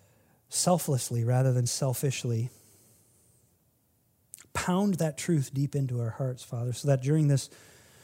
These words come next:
crisis and always, we would have eyes to see those around us who need kindness, who need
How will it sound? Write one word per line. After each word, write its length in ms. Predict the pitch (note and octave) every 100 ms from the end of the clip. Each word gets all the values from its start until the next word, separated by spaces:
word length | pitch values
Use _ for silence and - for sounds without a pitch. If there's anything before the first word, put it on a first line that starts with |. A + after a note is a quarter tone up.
| - - _ -
crisis 520 | E3 D#3+ - E3 -
and 140 | C#3+ -
always, 560 | C3+ C3+ C#3 B2 A#2 C#3+
we 200 | B2+ D3
would 160 | C#3
have 180 | C3 B2 -
eyes 380 | C#3+ D3+ D3+ -
to 100 | -
see 420 | - - D3+ C3+
those 300 | B2 C3+ C#3
around 360 | C#3 C3 C3 B2+
us 140 | A#2
who 140 | - C3+
need 520 | B2+ C3 C3 C3 B2+ - _ _ _ _ _ _ _ _ _ _ _ _
kindness, 720 | - D3+ C#3+ B2 A2+ - - _ _ _ _ -
who 120 | C3+
need 500 | B2+ C3+ C#3 C3+